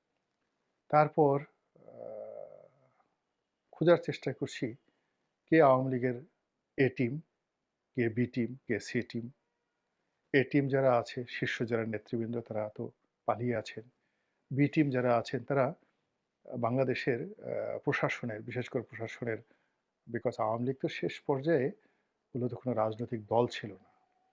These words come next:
It was absolute a club, পরিপূর্ণভাবে একটা ক্লাব। এবং this club was governed by the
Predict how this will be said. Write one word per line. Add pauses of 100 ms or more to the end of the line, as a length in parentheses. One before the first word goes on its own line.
(720)
It
was
absolute
a (360)
club, (1080)
পরিপূর্ণভাবে
একটা
ক্লাব। (920)
এবং (160)
this (100)
club
was (1300)
governed (1200)
by
the